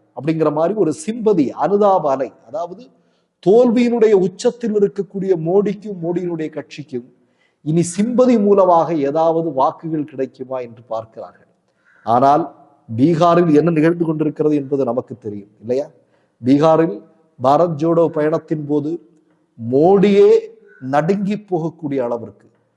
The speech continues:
அமித்ஷாவை அதிர்ச்சி அடையக்கூடிய அளவுக்கு மிகப்பெரிய மக்கள் திரள் ராகுலுக்கு பின்னாலும்,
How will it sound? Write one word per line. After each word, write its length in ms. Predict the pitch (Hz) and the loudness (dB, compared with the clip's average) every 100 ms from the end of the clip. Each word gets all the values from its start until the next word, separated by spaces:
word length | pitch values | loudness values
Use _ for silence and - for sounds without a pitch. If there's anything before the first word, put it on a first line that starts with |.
| _ 113 | _ -6
அமித்ஷாவை 640 | 143 190 - 214 202 202 | -2 -2 -2 0 4 6
அதிர்ச்சி 560 | 196 160 196 - - 202 | 4 2 -2 -6 -2 0
அடையக்கூடிய 640 | 185 185 180 - 156 156 | 0 -4 -6 -4 0 0
அளவுக்கு 800 | 123 127 147 147 - 131 95 - _ _ _ | 0 -2 -2 -4 -8 -12 -12 -16 _ _ _
மிகப்பெரிய 680 | 120 151 196 202 196 190 185 | -8 0 0 0 0 2 2
மக்கள் 560 | 143 147 - - 185 170 | 0 -4 -6 -2 -2 -2
திரள் 460 | 156 151 113 110 _ _ _ 110 | 0 0 0 -6 _ _ _ -4
ராகுலுக்கு 720 | 127 156 165 175 175 - - | 2 2 0 -4 -6 -10 -10
பின்னாலும், 560 | 143 139 135 127 127 | -6 -4 -2 -4 -12